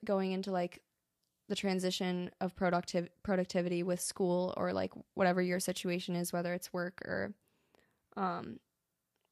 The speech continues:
whether you're just, like, working for yourself or working a nine-to-five, or you're in college or you're in high school, kind of just some tips and tricks for productivity that has really helped me.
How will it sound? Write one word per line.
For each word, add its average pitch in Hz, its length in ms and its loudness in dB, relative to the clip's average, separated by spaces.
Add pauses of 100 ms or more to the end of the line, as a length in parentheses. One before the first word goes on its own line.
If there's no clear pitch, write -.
(160)
whether 185 240 2
you're 180 140 0
just, 185 240 -2
like, - 260 -4 (380)
working 190 260 -2
for - 80 -4
yourself 285 540 2
or 190 260 0
working 185 300 -2
a - 20 -2
nine-to-five, 214 720 2 (420)
or 190 100 0
you're 180 120 4
in 202 140 2
college 185 400 4
or 185 40 2
you're 185 140 0
in 190 100 0
high 185 140 -2
school, 185 420 -4 (960)
kind 202 220 0
of 185 80 -2
just 190 240 -2
some 190 340 2 (840)
tips - 260 2
and 233 120 6
tricks - 520 2
for 214 160 4
productivity 190 920 6
that 185 220 2
has 185 220 2
really 180 200 6
helped 175 320 0
me. 190 360 2